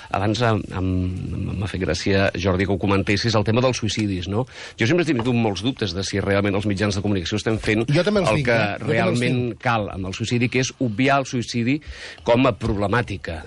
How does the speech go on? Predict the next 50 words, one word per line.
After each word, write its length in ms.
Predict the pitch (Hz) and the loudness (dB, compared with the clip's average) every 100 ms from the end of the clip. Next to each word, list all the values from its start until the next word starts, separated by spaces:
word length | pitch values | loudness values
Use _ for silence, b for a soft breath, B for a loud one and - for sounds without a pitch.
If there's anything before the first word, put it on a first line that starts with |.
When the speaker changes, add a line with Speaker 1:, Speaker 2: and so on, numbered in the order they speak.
| - | -8
Speaker 1:
És 140 | 92 | -4
a 40 | 95 | 0
dir, 220 | 98 92 | 0 0
mm, 280 | - 95 82 | -4 -6 -2
perquè 320 | 101 92 113 | -4 -2 0
no 80 | 110 | 2
hi 80 | 120 | 2
hagi 140 | 113 | 2
un 60 | 113 | 0
efecte 340 | 87 104 113 | -2 -2 -4
crida 260 | - 117 107 | -2 0 2
no 80 | 104 | 0
en 20 | 98 | 0
parlem, 520 | 107 113 123 143 175 | 0 2 2 2 -2
però 160 | - 101 | -4 -2
resulta 300 | 95 95 110 | -2 -2 0
que 80 | 113 | 0
la, 160 | 101 - | 2 0
el 60 | 104 | -4
suïcidi 340 | 104 101 95 | -4 -2 -2
és 80 | 110 | 0
una 140 | 113 101 | 0 0
de 60 | |
les 140 | 98 - | 0 -2
principals, 480 | 101 - 101 117 120 | -4 -4 0 0 2
si 80 | |
no 140 | 131 147 | 4 4
la 60 | 110 | 2
principal 500 | 104 104 - 101 92 | -2 -4 -2 -2 0
causa 320 | 107 104 117 | 0 0 0
de 100 | 110 | 0
persones 320 | - 104 107 | -2 -2 -2
joves 220 | 95 101 101 | 0 0 0
al 60 | |
nostre 220 | 104 - | -2 -2
país, 280 | 101 135 - - | -2 -2 -2 -2
des 140 | 131 | 0
de 80 | 123 | 2
fa 80 | 131 | 2
molts 220 | 113 92 | 2 -2
anys, 160 | 85 82 | -6 -8
a 60 | |
més 120 | 80 85 | -8 -6
a 20 | |
més. 160 | 85 - B B | -6 -6 B B
És 100 | 120 | 2
a 60 | |
dir, 100 | 123 | 2
que 80 | 135 | 2
potser, 540 | - 117 - 143 143 | 0 -2 0 0 0